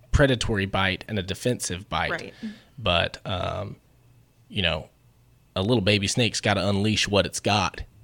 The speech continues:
Speaker 1: in store. But for an adult snake, it can regulate it a little bit more, and, uh, dumping all of your venom into prey that doesn't need all your venom, or a predator that doesn't need all your venom,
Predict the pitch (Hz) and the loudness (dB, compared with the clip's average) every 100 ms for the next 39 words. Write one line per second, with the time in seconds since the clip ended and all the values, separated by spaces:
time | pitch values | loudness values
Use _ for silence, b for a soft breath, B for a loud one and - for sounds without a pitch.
0 | _ _ - 104 92 135 131 92 127 110 | _ _ -2 0 2 2 2 4 4 2
1 | - 117 98 113 107 107 151 - 104 101 | 2 2 2 2 2 4 2 2 0 0
2 | 104 - 107 123 117 110 107 107 123 113 | -2 -4 -2 0 2 0 0 0 0 0
3 | - 113 127 127 104 104 101 101 B B | 0 2 2 2 2 2 0 -4 B B
4 | B B B B - 95 90 95 - 113 | B B B B -4 -2 -2 -4 -8 -14
5 | - _ _ _ _ _ - 123 143 143 | -18 _ _ _ _ _ -2 8 10 10
6 | 127 131 143 123 120 110 131 120 107 - | 6 6 6 6 4 6 6 6 0 -6
7 | - _ _ - 123 117 120 110 104 - | -20 _ _ 0 0 2 2 2 0 2
8 | - 135 120 98 113 117 - 135 131 120 | 6 6 6 2 -2 -2 2 4 4 2
9 | 107 104 151 101 107 - _ _ 117 107 | 0 2 2 0 -4 -12 _ _ 0 2
10 | 98 - - 160 151 104 107 104 117 120 | 2 0 4 4 4 0 -2 -2 -2 -2
11 | 110 110 123 101 104 98 95 120 123 92 | -2 0 0 0 -2 -2 0 0 2 0